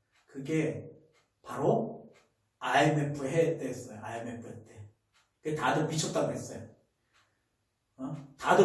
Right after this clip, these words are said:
어려워서 죽겠다 그러는데 돈을 모아서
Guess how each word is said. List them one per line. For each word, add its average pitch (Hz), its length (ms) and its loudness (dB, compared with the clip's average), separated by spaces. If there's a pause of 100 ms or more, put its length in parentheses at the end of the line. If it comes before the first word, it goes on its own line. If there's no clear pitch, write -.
어려워서 214 380 12
죽겠다 196 420 4
그러는데 151 600 -2 (1120)
돈을 214 360 10
모아서 185 840 8